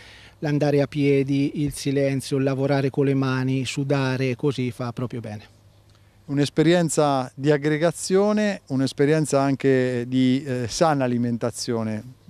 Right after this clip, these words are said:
Speaker 2: Faccio una panoramica un pochino anche dei prodotti che vengono coltivati, che due volte a settimana tra l'altro sono a disposizione di chi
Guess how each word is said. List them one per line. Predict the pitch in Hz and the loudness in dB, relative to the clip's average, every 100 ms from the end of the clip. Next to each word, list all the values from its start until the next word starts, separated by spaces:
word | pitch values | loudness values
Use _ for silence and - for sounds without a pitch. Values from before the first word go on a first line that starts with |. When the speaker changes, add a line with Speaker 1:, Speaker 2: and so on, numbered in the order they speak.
| 151 | -20
Speaker 2:
Faccio | - 151 147 151 | -2 -2 0 0
una | 139 | 0
panoramica | 143 139 139 160 151 135 | 2 2 2 2 2 0
un | 135 | -2
pochino | 127 135 170 151 | -2 -2 0 2
anche | 147 143 | 2 2
dei | 139 | 0
prodotti | 123 135 156 156 143 | 2 4 4 2 0
che | 131 | 2
vengono | 131 139 135 | 4 4 4
coltivati, | 135 139 156 156 147 | 4 2 4 2 2
che | 127 127 | -2 0
due | 139 | 2
volte | 139 151 139 | 4 4 2
a | 143 | -2
settimana | 143 - 147 175 143 | -4 -4 -2 0 0
tra | 120 | 0
l'altro | 120 135 127 123 117 | 0 0 0 -4 -6
sono | - 127 123 | -4 -2 0
a | |
disposizione | 120 - 127 113 113 - 160 131 - - | -4 -6 -4 -4 -4 -2 0 0 -4 -10
di | 117 | -12
chi | - 135 135 123 113 | -6 -4 -2 -4 -6